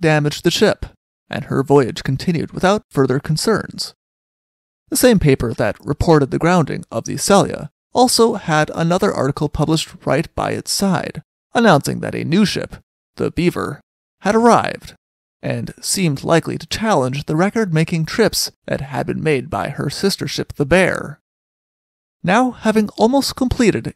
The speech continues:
its nearly year-long voyage, the Celia hit the same fog that the Beaver had around one in the morning of the twenty-second,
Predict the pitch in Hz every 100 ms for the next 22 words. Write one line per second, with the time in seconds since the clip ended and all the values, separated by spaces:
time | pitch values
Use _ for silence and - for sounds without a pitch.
0 | - 147 - 147 170 185 190 147 165 202
1 | 185 185 160 160 160 - - - _ _
2 | _ _ - - - 170 123 113 139 -
3 | _ - 240 311 - - 180 175 175 170
4 | - 143 110 - - - - 147 135 175
5 | - - 139 135 131 156 _ - 190 175
6 | 135 131 135 139 156 147 151 151 156 -
7 | 160 185 190 143 135 - 160 151 - -